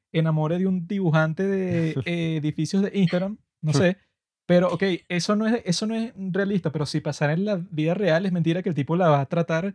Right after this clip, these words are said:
Speaker 2: Claro.
Speaker 1: eh, así, pero casi que la ignora completamente desde el principio.
Speaker 2: Es que una cosa es que no tengan química, por ejemplo,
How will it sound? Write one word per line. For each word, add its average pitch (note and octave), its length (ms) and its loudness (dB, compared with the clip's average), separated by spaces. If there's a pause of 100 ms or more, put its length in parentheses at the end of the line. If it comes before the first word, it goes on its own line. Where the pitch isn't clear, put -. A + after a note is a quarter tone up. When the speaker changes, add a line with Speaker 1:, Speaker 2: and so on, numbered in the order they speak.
Speaker 2:
Claro. G#2 360 4
Speaker 1:
eh, E3 360 6
así, D#3 280 2
pero F#3+ 540 4
casi E3+ 240 -2
que A3+ 100 -4
la G#3 120 0
ignora D#3+ 400 2
completamente F3 680 -2
desde F3+ 180 2
el D3 60 2
principio. C#3 400 -2
Speaker 2:
Es A#2+ 140 0
que C#3+ 120 -4
una D#3 180 -2
cosa E3+ 280 -4
es E3 60 -10
que F3 140 -10
no E3 120 -8
tengan D#3+ 320 -8
química, A2+ 420 -2
por F#2 180 -10
ejemplo, G2 440 -6